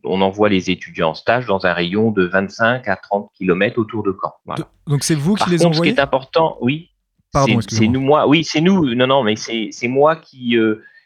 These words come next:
Speaker 1: qui, entre guillemets, gère, euh, le recensement des places de stage et les affectations des, des étudiants. Oui, les étudiants n'ont pas à chercher leur place de stage,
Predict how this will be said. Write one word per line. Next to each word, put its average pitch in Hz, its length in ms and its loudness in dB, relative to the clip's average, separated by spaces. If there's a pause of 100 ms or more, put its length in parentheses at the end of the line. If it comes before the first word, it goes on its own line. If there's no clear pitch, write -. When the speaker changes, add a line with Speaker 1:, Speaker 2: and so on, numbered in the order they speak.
(140)
Speaker 1:
qui, 104 320 0
entre 98 280 -2
guillemets, 98 320 -4
gère, 131 500 -2
euh, 95 360 0
le 90 360 -4
recensement 113 600 -2
des 107 140 -4
places 98 260 -2
de 92 120 -12
stage 135 520 -4
et 110 80 -6
les 101 160 -4
affectations 104 600 -8
des, 85 340 -6 (380)
des 92 180 -4
étudiants. 90 480 -2
Oui, 87 100 0
les 113 180 2
étudiants 127 340 0
n'ont 113 260 -2
pas 147 140 0
à 127 60 -2
chercher 120 360 -6
leur 110 160 -2
place 98 240 -2
de 98 100 -6
stage, 80 320 -4